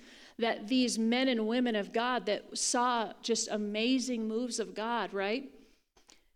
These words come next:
One of the common denominators in that was, is they spent a lot of time praying.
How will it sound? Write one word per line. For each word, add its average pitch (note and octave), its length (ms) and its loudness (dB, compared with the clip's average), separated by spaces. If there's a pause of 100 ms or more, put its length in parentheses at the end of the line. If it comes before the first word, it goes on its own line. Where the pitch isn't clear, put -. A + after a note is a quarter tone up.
(400)
One B3+ 280 2
of C#4 120 4
the C4+ 100 2
common C4 580 2
denominators A3+ 840 0
in B3 160 0
that G#3+ 240 -2
was, G#3 320 -2
is F#3 140 -10
they G#3+ 160 -2
spent A3+ 360 -4
a F#3 80 -6
lot F#3+ 560 -2
of G#3 100 -8
time F3+ 480 -10
praying. E3+ 480 -12